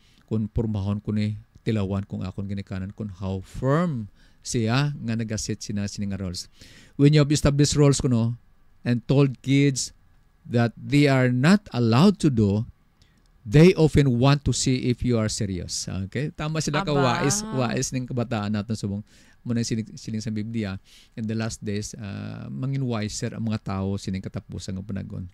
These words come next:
Speaker 1: Okay? They test limits just to find out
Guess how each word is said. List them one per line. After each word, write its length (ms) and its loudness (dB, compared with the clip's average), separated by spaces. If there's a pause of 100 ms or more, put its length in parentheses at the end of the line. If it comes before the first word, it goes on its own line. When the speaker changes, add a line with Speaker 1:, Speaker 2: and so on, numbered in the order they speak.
(160)
Speaker 1:
Okay? 200 -8 (400)
They 320 4
test 400 4 (500)
limits 560 4
just 480 0
to 80 2
find 320 2
out 240 0